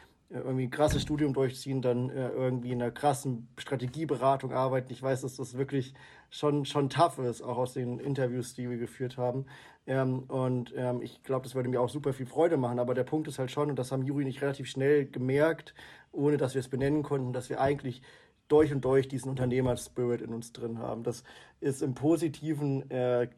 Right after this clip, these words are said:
glaub ich, ganz klar, dass wir durch dieses Machen statt Meckern geprägt sind. Wir denken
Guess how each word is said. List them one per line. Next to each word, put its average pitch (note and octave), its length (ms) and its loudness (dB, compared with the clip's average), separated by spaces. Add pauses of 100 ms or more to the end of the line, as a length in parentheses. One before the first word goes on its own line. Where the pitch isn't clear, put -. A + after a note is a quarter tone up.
(120)
glaub C3 260 2
ich, B2+ 120 -6 (260)
ganz C3+ 280 2
klar, C3 360 2
dass B2 160 -4
wir C3 80 0
durch B2 140 -4
dieses A2+ 240 -8
Machen C3 300 2
statt B2 200 0
Meckern B2 300 0
geprägt A2+ 300 -6
sind. A#2 160 -10
Wir A#2+ 80 -2
denken C3+ 460 0